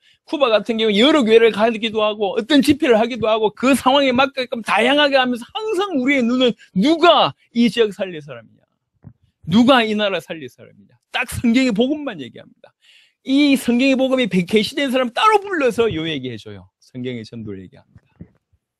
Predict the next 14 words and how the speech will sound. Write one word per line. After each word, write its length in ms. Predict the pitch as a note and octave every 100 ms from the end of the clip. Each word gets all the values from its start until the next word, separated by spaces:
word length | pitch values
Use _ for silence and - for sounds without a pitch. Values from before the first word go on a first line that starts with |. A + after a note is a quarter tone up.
| _ _ _ _ _ _
그럼 260 | D#3+ D#3+
이-, 100 | C3+ C3+ _
그-, 180 | - B2 - C#3
그리고 280 | - F#3 F#3
나서 280 | D3 C#3+ C#3+
이제 220 | A#2+ A#2
저희가 300 | - C3+ A#2
떠나오면 720 | - E3+ D#3+ A2+ A#2 C#3 G#2+ - - _ _ _
쿠바 260 | - C#4+
같은 260 | G#3 E3+ F#3+
데 140 | D#3+ D3+
연락이 360 | C#4+ F#4 F#3+
안 180 | F2+ G2+
된다니까. 600 | D3 C#4 - E2+ - -